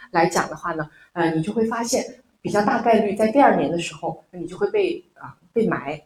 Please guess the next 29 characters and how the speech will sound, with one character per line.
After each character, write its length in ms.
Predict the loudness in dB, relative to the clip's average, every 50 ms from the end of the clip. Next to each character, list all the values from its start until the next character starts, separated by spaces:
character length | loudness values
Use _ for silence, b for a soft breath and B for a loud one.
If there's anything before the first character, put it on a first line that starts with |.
| _
或 80 | 0 2
者 100 | 2 2 2
说 100 | 0 0
你 80 | -2
就 100 | -2 0
会 80 | 0 2 4
被 100 | 4 2
套 260 | 2 0 -2 -2 -2 -2
住， 180 | -4 -10 -18 -20 _ _ _ _ -8
你 80 | -6
就 80 | 0 4
等 160 | 6 6 8
于 80 | 6 6
给 140 | 4 2
自 100 | 0 0
己 140 | -4 -6 -4 -4
无 80 | -4
形 220 | -4 -4 -4 -6 -4
当 160 | -4 -4 -4
中 140 | -2 -2 0
挖 160 | -2 -2 -2
了 100 | -2 -4
一 80 | -4
个 180 | -4 -4 -6 -4 -4
比 100 | -6 -8
较 100 | -10 -10
大 120 | -10 -12 -12
的 60 | -12
坑。 240 | -10 -10 -10 -10 -12